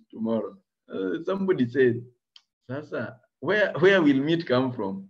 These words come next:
Yeah, even if we killed all. But then they are trying to guide God, and that is what we always try to do. We try to, uh, uh, uh, advise the creator or the all-knowing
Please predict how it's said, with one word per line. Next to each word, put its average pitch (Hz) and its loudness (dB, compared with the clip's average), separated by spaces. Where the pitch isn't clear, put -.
Yeah, 127 -6
even 170 0
if 160 0
we 147 -4
killed 151 -2
all. 131 2
But 190 0
then 202 2
they 143 2
are 156 4
trying 185 2
to 139 -2
guide 139 4
God, 135 4
and 123 2
that 123 2
is 135 -2
what 143 -2
we 123 2
always 120 0
try 113 0
to 117 -6
do. 101 -10
We 147 4
try 180 6
to, 143 -2
uh, 127 4
uh, 113 0
uh, 123 2
advise 156 2
the 120 0
creator 117 0
or 147 2
the 135 -2
all-knowing 135 0